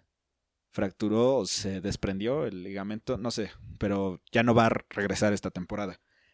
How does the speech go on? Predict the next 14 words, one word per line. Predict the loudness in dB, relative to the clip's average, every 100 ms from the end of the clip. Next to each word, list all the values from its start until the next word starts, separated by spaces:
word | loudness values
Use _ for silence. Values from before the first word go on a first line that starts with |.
| _
Y | -4 -2
eso | 0 0
hizo | 0 -4 -6
que | -6 -4 -6 -10 -14 -14
Steve | -6 -4 -4
Nash, | -4 -4 -6 -10 _
junto | -8 -6 -8 -8 -8
con | -10
su | -8 -8 -8 -10 -12 -16 _ _ _ _ _ _ _
grupo | -2 -2 2 0
de | 0
asistentes, | -2 -6 -4 -4 -4 -6 -6 -14 _ _ _ _ _ _ _
tuvieran | -4 0 0 -2 -8 -8
que | -6 -6 -6 -10